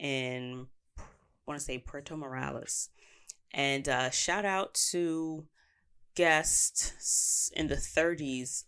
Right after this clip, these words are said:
of the episodes, I wanna say Gabby from Pax Light, one of my favorites to recommend you guys check out. Um, she had visited the town a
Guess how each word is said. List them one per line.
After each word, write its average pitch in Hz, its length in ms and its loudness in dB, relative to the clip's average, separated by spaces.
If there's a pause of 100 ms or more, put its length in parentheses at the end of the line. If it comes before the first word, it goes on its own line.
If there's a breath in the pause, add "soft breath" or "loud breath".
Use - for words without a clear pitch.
of 139 140 -8
the 139 120 -2
episodes, 135 480 -2
I - 20 -4
wanna 131 140 -4
say 127 360 -4
Gabby 147 460 0
from - 140 -6
Pax - 420 -4
Light, 127 280 -6 (380 soft breath)
one 147 140 -2
of 135 60 -4
my 127 100 -6
favorites 135 400 -2
to - 80 -4
recommend 131 440 -2
you 139 100 -4
guys 127 280 -2
check 139 240 -2
out. 135 240 -2 (720 loud breath)
Um, 139 600 4
she - 280 2
had 175 240 4
visited 170 540 4 (120)
the 156 540 -4
town 139 760 2
a 131 340 4